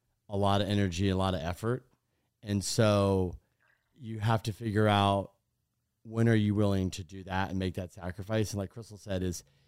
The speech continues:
in the beginning, if we, you know, we go and we raise money and we buy deals, which ultimately will be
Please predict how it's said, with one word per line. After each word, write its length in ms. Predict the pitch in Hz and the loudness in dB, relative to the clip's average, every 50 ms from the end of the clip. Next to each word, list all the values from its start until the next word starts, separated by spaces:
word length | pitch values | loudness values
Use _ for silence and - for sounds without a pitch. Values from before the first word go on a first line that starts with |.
| _ _ _ _ _ _ - | _ _ _ _ _ _ -6
in 140 | - 113 110 | 0 2 2
the 80 | 110 107 | 2 2
beginning, 640 | 92 104 101 95 127 131 127 120 113 110 110 110 107 | 2 0 0 2 4 4 4 4 4 2 2 0 -2
if 180 | 107 95 - | -4 -4 -2
we, 340 | 113 107 104 101 98 92 82 - | 0 0 0 0 -2 -6 -10 -12
you 120 | - 117 113 | -6 -2 0
know, 180 | 110 101 92 | 2 2 2
we 160 | 90 101 107 | 2 0 2
go 400 | 95 113 110 107 107 107 104 104 | 4 4 4 6 6 6 4 4
and 120 | 104 104 101 | 2 0 0
we 140 | 98 95 90 | 0 0 0
raise 320 | 92 98 95 95 - 95 | 0 0 0 0 0 0
money 320 | 110 110 113 113 113 110 | 0 2 2 2 2 2
and 80 | 101 101 | 2 0
we 80 | 101 98 | 0 0
buy 220 | 85 98 92 92 | 0 0 0 0
deals, 520 | 82 98 104 104 104 101 101 101 95 - | 0 0 2 2 2 2 0 -2 -4 -6
which 340 | - - 107 98 95 - - - | -10 -12 -12 -14 -14 -16 -18 -20
ultimately 600 | - 107 104 - - 101 92 98 101 98 98 92 | -18 -18 -16 -16 -18 -18 -16 -16 -14 -14 -14 -14
will 180 | 92 90 98 98 | -14 -16 -16 -16
be 360 | 85 101 98 95 92 92 87 | -14 -14 -14 -14 -14 -16 -16